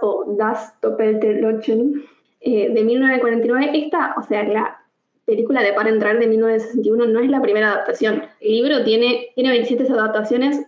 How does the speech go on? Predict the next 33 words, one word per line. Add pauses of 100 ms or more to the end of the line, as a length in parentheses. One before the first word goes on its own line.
que
la
última
fue
en
dos
mil
diecisiete
incluso. (260)
Fue
adaptada
en
Alemania,
en
Japón,
en
Reino
Unido,
en
Estados
Unidos, (100)
en
India,
en
Corea
del
Sur, (120)
en
Lituania,
en
Irán, (100)
en
Polonia,